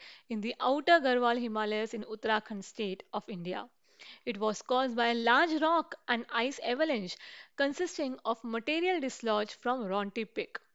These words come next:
It caused flooding in the Chamoli district, most notably in the Rishi Ganga River, the Dhauli Ganga River, and in turn the Alaknanda, the major headstream of the Ganga. At least seventy-two people were confirmed to have been killed.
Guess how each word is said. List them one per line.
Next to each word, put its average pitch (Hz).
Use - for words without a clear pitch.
It -
caused 240
flooding 349
in 349
the 294
Chamoli 247
district, 240
most 302
notably 254
in 233
the 196
Rishi 214
Ganga 247
River, 240
the 202
Dhauli 214
Ganga 254
River, 254
and 208
in 320
turn 247
the 220
Alaknanda, 214
the 190
major 269
headstream 226
of 185
the 196
Ganga. 165
At 220
least 202
seventy-two 294
people 262
were 202
confirmed 226
to 208
have 190
been 240
killed. 160